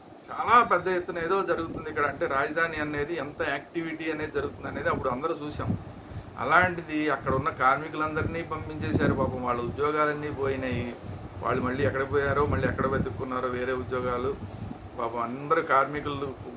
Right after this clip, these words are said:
అందరికీ ఉ-, ఉపాధి లేకుండా అయిపోయింది. నిర్మాణాలన్నీ ఆగిపోయినాయి. చివరికి ఇందాక నేను చెప్పినట్టు, అవి రోడ్లు వేస్తే వే-, ఆ రోడ్లు వేసినవి కూడా పట్టుకుపోయారు. At the same time, ఇసుక ఒక లోడ్లు, పెద్ద పెద్దవి, పెద్ద పెద్ద కొండలంత ఎత్తు ఇసుక,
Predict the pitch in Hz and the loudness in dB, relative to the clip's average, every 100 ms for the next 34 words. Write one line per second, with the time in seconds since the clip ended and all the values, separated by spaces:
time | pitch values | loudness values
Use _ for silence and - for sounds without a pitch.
0 | 123 123 127 147 156 139 123 123 123 120 | -4 -4 -2 -2 -2 -4 -4 -4 0 0
1 | - 151 151 147 139 139 131 123 120 117 | 2 4 4 2 0 0 0 -2 -4 -8
2 | 113 110 - - - 110 123 151 160 151 | -6 -10 -10 -18 -14 -8 0 4 6 6
3 | 147 143 147 135 131 127 120 117 113 117 | 4 0 0 0 -2 -4 -4 -4 -2 0
4 | 117 - - - 135 147 143 143 139 131 | -2 -4 -8 2 2 2 0 0 0 -2
5 | 120 135 127 151 135 - 110 123 123 123 | -2 -2 0 2 2 0 -2 0 2 2
6 | 156 151 151 - 156 131 131 123 123 143 | 4 2 2 0 0 2 2 2 2 0
7 | 147 135 135 143 135 139 151 - - 135 | 0 0 0 -2 0 0 0 -2 -2 -2
8 | 120 120 117 120 - - - - - - | 0 -2 -2 -4 -8 -16 -16 -14 -4 0
9 | 143 160 160 135 123 - 165 160 151 143 | 2 2 2 0 -2 -2 4 6 6 4
10 | 139 131 131 127 123 120 117 147 156 156 | 4 2 2 0 0 -2 0 0 0 0
11 | 143 - - - - 135 147 151 143 143 | 0 -2 -4 -6 -2 0 2 2 2 2
12 | 131 - - - 123 131 - 131 143 160 | -2 -8 -14 -10 -4 -4 0 -2 4 4
13 | 156 147 143 175 151 - 147 | 4 0 -4 -2 -2 -4 0